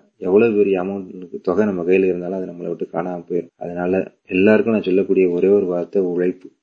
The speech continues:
அதை மட்டும் நீங்க நம்பி இருங்க. எந்த காலத்திலயும் வெற்றி உங்களுக்கு வந்து சேரும். நீங்க நினைக்கிறதெல்லாம் உங்களுக்கு கிடைக்கும் அப்படின்னு சொல்லி ரொம்ப சுருக்கமா பேசி முடிச்சுக்கிட்டாரு. அடேங்கப்பா, கரெக்டா தான் சொல்லியிருக்கிறாரு.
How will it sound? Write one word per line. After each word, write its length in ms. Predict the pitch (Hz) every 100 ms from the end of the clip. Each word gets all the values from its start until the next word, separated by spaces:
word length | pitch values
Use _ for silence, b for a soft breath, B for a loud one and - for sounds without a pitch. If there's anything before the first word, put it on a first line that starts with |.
| _
அதை 180 | 87 87
மட்டும் 300 | 80 82 104
நீங்க 140 | 92
நம்பி 300 | 82 85 95
இருங்க. 260 | 92 90 87 90 _ _ _ _ -
எந்த 200 | 90 101
காலத்திலயும் 520 | 101 92 87 98 92
வெற்றி 220 | 85 -
உங்களுக்கு 340 | 98 87 85 87
வந்து 180 | 90 85
சேரும். 320 | 87 87 - _
நீங்க 200 | - 87
நினைக்கிறதெல்லாம் 600 | 82 85 87 92 87 92
உங்களுக்கு 260 | 92 87 -
கிடைக்கும் 340 | 82 - 85 - _
அப்படின்னு 380 | 90 92 90 87
சொல்லி 220 | 101 117 92
ரொம்ப 380 | 85 113 123 117
சுருக்கமா 380 | - 98 - 95
பேசி 260 | - 92 95
முடிச்சுக்கிட்டாரு. 520 | 92 85 104 87 85 _ _ _ -
அடேங்கப்பா, 580 | 170 247 226 202 196 170 - _ _ _ _ -
கரெக்டா 240 | 202 220
தான் 180 | 226 226
சொல்லியிருக்கிறாரு. 640 | 214 208 208 214 214 214